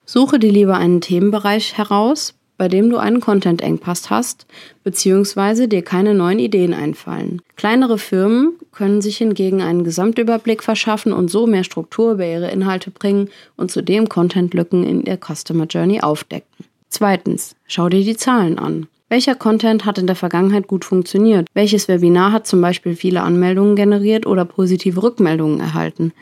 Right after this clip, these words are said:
Welche Fallstudien nutzt der Vertrieb, um mögliche Kunden zu überzeugen? Welcher Blogbeitrag wird gelesen? Welches Video wird länger angeschaut?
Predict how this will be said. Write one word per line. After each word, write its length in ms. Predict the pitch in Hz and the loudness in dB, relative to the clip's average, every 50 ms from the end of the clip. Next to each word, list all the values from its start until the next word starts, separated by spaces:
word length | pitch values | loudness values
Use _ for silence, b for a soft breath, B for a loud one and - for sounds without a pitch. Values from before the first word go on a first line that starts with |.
| b b | b b
Welche 240 | 220 247 247 269 233 | 0 0 2 0 0
Fallstudien 640 | - 208 196 202 196 - - 214 202 202 196 190 190 | 0 0 0 0 0 -2 0 0 2 4 4 4 4
nutzt 260 | 196 196 196 - - | 2 2 0 -2 -4
der 80 | 185 175 | -4 -4
Vertrieb, 420 | - 165 156 - - 220 226 220 - | -4 -6 -8 -4 -2 -2 -2 -2 0
um 200 | - 180 185 180 | 0 2 4 4
mögliche 400 | 185 196 202 202 208 202 - 196 | 4 2 2 0 -2 -4 -4 -4
Kunden 300 | - - 180 180 190 180 | -2 -2 0 0 0 0
zu 120 | - - | -2 -2
überzeugen? 720 | 190 190 196 190 - - - 151 151 147 147 139 - - _ - | -4 -2 -4 -6 -6 -6 -4 -4 -4 -4 -4 -6 -8 -10 _ -2
Welcher 260 | 190 202 214 240 208 | 0 0 2 2 0
Blogbeitrag 720 | 180 170 185 190 190 - - 208 208 - - 202 202 202 | 0 0 0 -2 -2 -2 -2 -2 -2 -2 -2 -4 -4 -4
wird 140 | - 190 - | -6 -6 -2
gelesen? 580 | - 214 214 233 254 240 202 175 165 170 175 - _ _ _ _ - | 0 2 2 4 2 2 2 0 -2 -2 -4 -8 _ _ _ _ -2
Welches 300 | 202 214 196 214 208 - | -2 -2 0 -2 -4 -2
Video 380 | 214 240 226 202 196 180 170 175 | 0 2 2 2 2 0 0 -2
wird 120 | 175 175 | -4 -4
länger 260 | 180 156 156 156 151 | -2 -2 -2 -2 -2
angeschaut? 640 | - - 165 165 165 - - - 160 156 160 165 - | -2 -2 -2 -2 -4 -4 -6 -6 -6 -6 -8 -8 -12